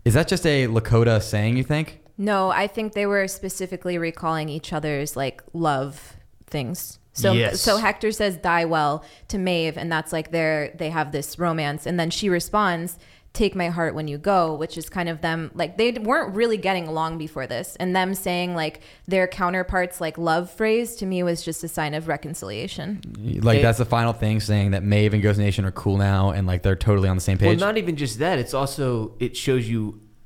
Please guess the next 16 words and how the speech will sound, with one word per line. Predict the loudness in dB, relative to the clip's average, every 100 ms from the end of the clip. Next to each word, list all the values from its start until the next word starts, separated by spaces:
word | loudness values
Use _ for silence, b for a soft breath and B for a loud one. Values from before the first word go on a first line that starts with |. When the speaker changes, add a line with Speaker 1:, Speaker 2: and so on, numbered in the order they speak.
| -14
Speaker 3:
the, | -2 2 2
uh, | 0 -8 -14 -16 -18 -20 -8 -2
I |
mean, | 0 2
the | 0
depth | -2 0 2 2 -2
of | -2
information | 0 0 2 0 0 0
they're | 2 2
able | 2 0
to | -4
pass | -2 0 0 -4
between | -8 -4 -2 -2
the |
mesh | 0 -2 -2
network. | -4 -2 -2 -4